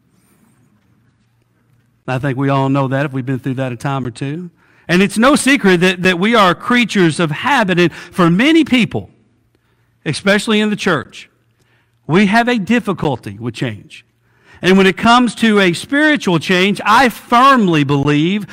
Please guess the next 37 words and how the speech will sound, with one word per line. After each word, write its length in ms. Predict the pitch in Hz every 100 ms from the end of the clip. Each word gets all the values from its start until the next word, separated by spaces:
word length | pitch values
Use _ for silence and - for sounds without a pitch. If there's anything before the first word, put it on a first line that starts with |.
| -
that 220 | 165 180 165
God 340 | 208 233 214
uses 540 | 196 247 214 190 180
Christians 1040 | - - 277 - - 147 180 220 - - - _ _ _ _ _
as 180 | 190 185
well 380 | 170 214 247 240
as 220 | 214 202
situations 1200 | - 247 - 190 185 240 - 156 139 165 - - - _ _ _ _ -
to 100 | 156
get 160 | 170
our 120 | 165
what? 400 | 165 180 113 - _ _ _ _ _ _ _ _ _ _ _ _ _ -
To 100 | 190
get 140 | 202
our 180 | 190 180
attention. 460 | - 214 202 160
So 100 | 135
I 40 | 247
want 100 | 269
to 40 |
read 140 | 254 220
a 20 |
little 140 | 220
story 340 | - 226 220 175
to 140 | 190
you. 120 | 170
In 80 | 156
nineteen 420 | 175 254 - 254
twelve, 720 | 208 208 185 135 107 - _ _ _ _ _ _ _
John 260 | 196 196
Harper 400 | 170 208 202 170
of 80 | 151
Glasgow, 480 | 160 190 180 - 180
Scotland, 500 | - 220 175 156 147
was 160 | 160 139
the 100 | 156
newly 380 | 185 202 180